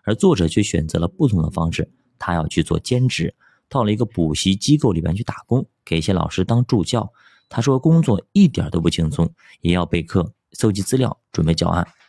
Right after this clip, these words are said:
甚至还要去做P P T。有一天，那么意外发生，讲课老师生病来不了，于是呢，他不得不去顶上去，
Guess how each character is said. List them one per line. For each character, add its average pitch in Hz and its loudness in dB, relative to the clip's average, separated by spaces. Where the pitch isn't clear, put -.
甚 120 0
至 101 2
还 85 -4
要 85 -2
去 82 2
做 80 -2
P 90 0
P 92 2
T。 - -2
有 95 4
一 - 0
天， 127 0
那 92 0
么 85 4
意 127 4
外 95 0
发 98 -4
生， 113 -2
讲 90 -2
课 107 0
老 92 0
师 98 2
生 135 0
病 139 2
来 80 -2
不 143 -2
了， - -2
于 98 2
是 101 0
呢， 87 4
他 90 -4
不 196 -2
得 80 0
不 92 -2
去 85 -4
顶 76 0
上 107 2
去， - -4